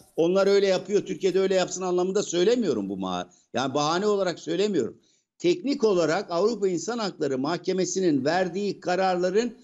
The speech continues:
doğrudan, e, ne Bakanlar Konseyi, e, Bakanlar Komitesi ne de, e, ahim'in kendisinin zaten öyle bir şeyi yok, öyle bir aparatı yok, öyle bir yetkisi yok.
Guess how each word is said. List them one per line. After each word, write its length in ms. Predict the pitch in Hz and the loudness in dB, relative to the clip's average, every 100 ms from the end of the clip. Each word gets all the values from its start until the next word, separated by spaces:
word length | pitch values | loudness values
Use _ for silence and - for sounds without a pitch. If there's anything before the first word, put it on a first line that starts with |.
| _ _ - 85 | _ _ -10 0
doğrudan, 760 | 185 254 262 220 147 165 233 - _ _ _ _ _ - | 4 4 4 0 -2 -4 -8 -18 _ _ _ _ _ -12
e, 400 | 113 117 120 120 | -6 -4 -2 0
ne 180 | 180 233 | 0 0
Bakanlar 580 | 202 - 180 214 247 - | -4 -4 -8 -6 -8 -6
Konseyi, 720 | 185 151 - 139 147 214 - _ _ _ _ - | -6 -4 -2 -2 0 -4 -10 _ _ _ _ -6
e, 120 | 120 | -2
Bakanlar 400 | 151 156 185 220 | -2 -2 -4 -2
Komitesi 800 | 180 156 143 135 123 170 220 220 - _ - | -2 -2 -2 -2 0 2 2 0 -12 _ -6
ne 340 | 127 196 254 | 0 2 2
de, 300 | 208 226 - - _ _ - | 2 2 -2 -10 _ _ -2
e, 400 | 127 143 143 143 - | 2 4 4 0 -2
ahim'in 560 | 151 170 208 190 180 - | -2 0 2 2 -2 -4
kendisinin 640 | - 160 175 170 180 202 | -4 -4 -4 -4 -2 -2
zaten 380 | 156 165 165 156 | 0 -2 -2 0
öyle 200 | 156 147 | 0 0
bir 360 | 143 135 113 123 | -2 -2 -4 -6
şeyi 300 | - 147 185 | 0 2 2
yok, 220 | 131 131 | 0 2
öyle 160 | 131 | 0
bir 160 | 135 147 | 2 2
aparatı 420 | - 143 139 135 | 2 0 -2 -4
yok, 180 | 175 117 | -4 0
öyle 160 | 135 135 | 0 0
bir 80 | |
yetkisi 360 | 135 135 - - | -2 -4 -4 2
yok. 260 | 208 220 | 2 2